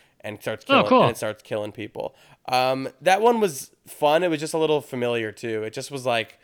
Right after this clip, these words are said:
Speaker 1: yeah, I've s-, and the creature's design looks a lot like, uh, it's like a miniature version of the Alien, Alien, uh, xenomorph
Speaker 2: Mm-hmm.
Speaker 1: thing, but it's also, like, uh, kinda like the little sticky, this little small stick guys from Men in Black.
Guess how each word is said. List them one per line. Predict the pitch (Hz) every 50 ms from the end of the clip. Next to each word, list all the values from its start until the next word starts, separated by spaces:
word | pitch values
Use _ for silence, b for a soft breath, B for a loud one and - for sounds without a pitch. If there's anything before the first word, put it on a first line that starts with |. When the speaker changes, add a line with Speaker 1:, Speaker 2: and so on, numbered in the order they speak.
| b b b b b b b b -
Speaker 1:
yeah, | - 165 165 165 160 151 -
I've | 151 160 147
s-, | - - -
and | - 147 147 143 131 -
the | - 143
creature's | - 170 175 170 - 180 160
design | 131 139 123 127 127 120 127 143 139 127
looks | 135 135 - -
a | 120
lot | 117 120 110 107
like, | 120 117 - -
uh, | 110 104 104 104 104 98 - _ _ _ _ _ _ _
it's | -
like | 185 151
a | 156
miniature | 131 117 120 127 135 131 - - 139
version | 123 131 135 131 131 127
of | 123 101
the | 104 - - 117
Alien, | 131 143 151 151 151 147 147 147 135
Alien, | 135 151 151 151 156 156 151 151 151 151 151 151 147 143 _ _ _ _ _ _ - -
uh, | 123 123 123 120
xenomorph | 113 113 104 127 143 147 143 143 143 143 147 147 143
Speaker 2:
Mm-hmm. | - -
Speaker 1:
thing, | 156 151 147 147 147 147 147 147 147 b b b b b -
but | 123 120
it's | 120 110 - 135
also, | 131 135 127 - 143 135
like, | 123 120 117 110 - _ - _ _ _ _ -
uh, | 117 113 110 101
kinda | - - - 139 135 131
like | 131 131 120 -
the | - 123
little | 127 123 120 -
sticky, | - - - - - 131 - 143 139 135
this | - 127 123 117 - -
little | 135 135 131 120
small | - - - - - 135 131 123 127 127
stick | - - - - 131 131 - - - b b b b b b -
guys | - 131 127 131 131 131 135 131
from | - - 120 113
Men | 117 117 117
in | 113 110
Black. | 107 107 110 113 117 120 _ _